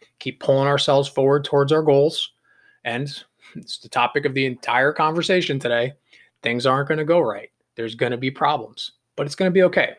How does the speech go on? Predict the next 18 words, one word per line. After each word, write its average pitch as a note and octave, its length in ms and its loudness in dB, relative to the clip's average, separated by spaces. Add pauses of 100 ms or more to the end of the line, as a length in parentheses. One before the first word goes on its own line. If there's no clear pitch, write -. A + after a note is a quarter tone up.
(160)
We're A#2+ 100 -6
gonna A#2 100 -6
figure D#3+ 360 0
it D#3 60 2
out. - 260 -2 (480)
We're A2+ 120 -8
gonna A#2 160 -6
get B2+ 240 -4
things F#3 240 0
done. D#3+ 340 -4 (440)
There's G#2+ 160 -10
gonna B2 160 -2
be F3 100 2
obstacles. D3 480 2
We're B2+ 80 -6
gonna A2+ 140 -6
overcome D3+ 440 -2
'em. F3 220 -4